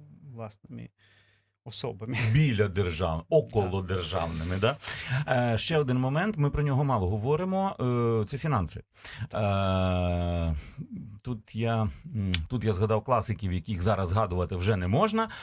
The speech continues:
Speaker 2: але тим не менше, скільки вам потрібно для повного щастя, да? Шість тисяч чотириста. Так от, е,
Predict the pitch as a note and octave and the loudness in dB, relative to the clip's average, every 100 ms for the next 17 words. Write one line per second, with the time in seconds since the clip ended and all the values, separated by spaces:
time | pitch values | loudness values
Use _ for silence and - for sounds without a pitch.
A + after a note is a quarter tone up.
0 | - - A#2+ A2 D#3+ E3 B2 F#2 - F#2+ | -6 0 2 2 2 2 2 2 -2 -8
1 | - - - - - F3+ E3 C3 B3 B2 | -14 -20 -12 -6 -2 0 4 4 4 0
2 | B2+ D3 C3+ G2+ A2 - B2+ A2+ A2 G#2+ | 0 2 2 2 2 2 2 4 4 2
3 | - F#2 D#2 - - C#3 D3 C#3 A2 B2+ | 0 0 -2 -4 -4 -4 0 -2 0 -2
4 | - G#2+ F2 C2+ - - - - - - | -2 -4 -4 -4 -10 -16 -18 -18 -4 0
5 | F3+ G3+ A#2+ - - | 2 2 2 0 -4